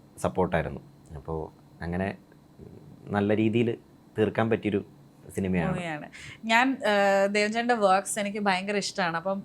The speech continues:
Speaker 2: ആ, ഭീഷ്മ കണ്ടിട്ട് ഞാൻ കൺഗ്രാജുലേറ്റ് ചെയ്യാനായിട്ട്, അപ്പം ആ സമയം തൊട്ടിട്ട് ഞാൻ ചേട്ടനെ ഫോളോ ചെയ്യുന്നതാണ്. അപ്പം,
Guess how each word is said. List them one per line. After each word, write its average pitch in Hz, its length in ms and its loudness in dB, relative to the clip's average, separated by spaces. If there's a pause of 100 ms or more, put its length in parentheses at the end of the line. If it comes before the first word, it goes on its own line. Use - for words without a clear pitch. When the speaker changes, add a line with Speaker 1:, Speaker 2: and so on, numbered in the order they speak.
Speaker 2:
ആ, 180 100 2
ഭീഷ്മ 233 440 2
കണ്ടിട്ട് 226 360 2
ഞാൻ 208 320 0
കൺഗ്രാജുലേറ്റ് 202 600 2
ചെയ്യാനായിട്ട്, 214 340 2
അപ്പം 226 240 4
ആ 269 160 8
സമയം 269 460 0
തൊട്ടിട്ട് 247 380 -2
ഞാൻ 233 300 -2
ചേട്ടനെ 220 280 0
ഫോളോ 202 360 2
ചെയ്യുന്നതാണ്. 185 340 -6
അപ്പം, 214 200 -12